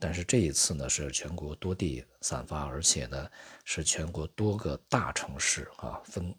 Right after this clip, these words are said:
分布再去这个爆发的。那么所以说它影响就会更大一些啊。在二十条以后，我们看到呢，现在的这个，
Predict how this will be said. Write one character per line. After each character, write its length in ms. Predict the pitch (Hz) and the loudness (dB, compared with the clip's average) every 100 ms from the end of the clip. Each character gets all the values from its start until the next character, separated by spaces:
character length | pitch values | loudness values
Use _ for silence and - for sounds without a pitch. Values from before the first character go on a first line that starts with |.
| - | -4
分 180 | - | -2
布 180 | 107 107 | 0 0
再 160 | - 58 | -2 -4
去 320 | - - 62 - | -4 -4 -6 -6
这 140 | 76 | -8
个 260 | 71 71 - _ _ _ - _ _ _ | -8 -10 -12 _ _ _ -20 _ _ _
爆 160 | - 80 | -4 -4
发 240 | 76 76 | -4 -4
的。 120 | 76 - _ _ _ _ _ | -6 -10 _ _ _ _ _
那 140 | 82 | -2
么 340 | 76 71 71 69 | 0 0 0 0
所 240 | - 95 | 4 6
以 100 | 92 | 4
说 160 | 69 82 | 2 0
它 120 | 80 | -2
影 180 | 76 82 | -2 -2
响 160 | 78 | -2
就 140 | 64 78 | -2 -4
会 40 | |
更 180 | 73 98 | 0 2
大 240 | 85 104 87 | 6 6 6
一 40 | |
些 220 | - - - - | 0 -2 -10 -10
啊。 240 | - - - - - - | -8 -8 -12 -18 -16 -14
在 200 | - 87 | 0 2
二 160 | 85 104 | 4 4
十 40 | |
条 220 | 98 92 104 | 6 8 8
以 160 | 71 | 6
后， 320 | - 120 104 - | 10 10 10 2
我 140 | - 67 | -8 -8
们 100 | 69 | -4
看 180 | 87 | -4
到 140 | 85 80 | -2 -2
呢， 100 | 73 | -2
现 220 | - 76 | -4 -4
在 140 | 82 | -4
的 120 | 78 76 | -2 -4
这 200 | 73 69 | -4 -4
个， 440 | - 65 64 65 | -6 -6 -6 -10